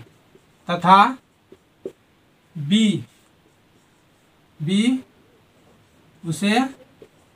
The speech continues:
बीस दिनों में, बीस दिनों में पूरा करता है, करता है, तो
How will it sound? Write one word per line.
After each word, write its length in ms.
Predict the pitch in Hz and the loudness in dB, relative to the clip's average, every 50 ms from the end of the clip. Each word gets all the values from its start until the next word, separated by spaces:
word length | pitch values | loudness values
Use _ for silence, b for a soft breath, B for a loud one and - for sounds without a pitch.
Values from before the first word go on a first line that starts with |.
| _ _ _ _ _ - _ _ _ _ _ _ _ _ _ _ _ - 165 | _ _ _ _ _ -20 _ _ _ _ _ _ _ _ _ _ _ -14 -12
बीस 360 | 143 139 185 220 254 262 208 | -6 -2 0 2 2 2 2
दिनों 360 | 180 180 196 185 175 170 156 | 2 2 0 0 0 0 -2
में, 220 | 143 131 123 120 117 - _ _ _ _ _ _ _ _ _ _ _ _ _ _ _ _ _ _ _ _ _ _ _ _ _ _ - | -2 -4 -6 -8 -10 -14 _ _ _ _ _ _ _ _ _ _ _ _ _ _ _ _ _ _ _ _ _ _ _ _ _ _ -8
बीस 280 | 151 175 208 233 247 220 | -4 -2 0 0 0 -2
दिनों 540 | 190 165 185 196 196 196 208 226 262 262 262 - - - - - - - - - - - - - - - _ - _ _ _ _ _ _ 160 | -2 0 0 0 2 2 2 0 0 -2 -4 -10 -16 -20 -20 -20 -20 -20 -20 -20 -20 -20 -20 -20 -20 -20 _ -20 _ _ _ _ _ _ -6
में 380 | 160 170 180 196 214 247 262 254 - - - - _ _ _ _ _ _ _ _ _ _ _ _ _ _ _ _ _ - | -2 0 0 2 2 0 -2 -4 -6 -12 -20 -20 _ _ _ _ _ _ _ _ _ _ _ _ _ _ _ _ _ -6
पूरा 220 | 220 226 254 240 233 | -2 2 4 4 4
करता 400 | 208 202 185 170 170 175 151 135 | 4 2 0 0 0 0 -2 0
है, 240 | 127 120 113 110 - - - - - _ _ _ _ _ _ _ _ _ _ _ _ _ _ _ _ _ - - - _ _ _ _ _ _ - | -2 -4 -6 -8 -12 -14 -14 -16 -20 _ _ _ _ _ _ _ _ _ _ _ _ _ _ _ _ _ -20 -20 -20 _ _ _ _ _ _ -20
करता 800 | - - _ _ _ - 175 175 185 180 202 196 202 220 262 262 - - _ _ _ _ _ _ _ _ _ _ _ _ _ - - - _ _ _ _ _ - | -20 -20 _ _ _ -6 -4 -4 -2 0 2 2 2 2 2 -2 -6 -10 _ _ _ _ _ _ _ _ _ _ _ _ _ -16 -16 -16 _ _ _ _ _ -4
है, 320 | 156 156 147 131 123 117 - - - - _ _ _ _ - - _ _ - | -2 0 0 -2 -4 -10 -16 -20 -20 -20 _ _ _ _ -20 -20 _ _ 0
तो 320 | 202 202 214 233 262 262 | 2 2 2 2 0 -2